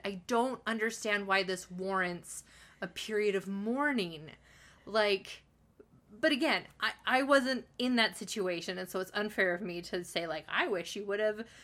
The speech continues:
reacted this way instead." I was just always confused as to, like, did you really like them that much? Or are you just playing it up to get sympathy? I don't know. It was very, it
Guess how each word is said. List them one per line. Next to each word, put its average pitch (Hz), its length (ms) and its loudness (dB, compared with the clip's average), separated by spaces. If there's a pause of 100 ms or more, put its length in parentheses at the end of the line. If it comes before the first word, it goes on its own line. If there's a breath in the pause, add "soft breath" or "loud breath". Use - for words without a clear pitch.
(200 loud breath)
reacted 311 600 4
this 466 240 2
way 180 220 2
instead." 220 560 0
I 233 100 4
was 262 140 -2
just 320 200 -4
always 277 320 2
confused 214 720 -4
as 190 180 -4
to, - 140 -10
like, 175 260 -2 (960 loud breath)
did 240 200 -2
you 233 160 -2
really 330 280 2
like 311 240 -2
them 302 140 0
that 269 220 0
much? 302 260 0
Or 240 80 -4
are - 20 0
you 240 140 0
just 247 220 -6
playing 294 360 -6
it 269 120 -6
up 262 140 -6
to 240 80 -6
get 202 220 -8
sympathy? 320 1080 -6 (440 loud breath)
I 285 300 -4
don't 226 440 -4
know. 214 460 -2
It 285 120 -4
was 302 180 0
very, 311 380 0
it 240 120 -10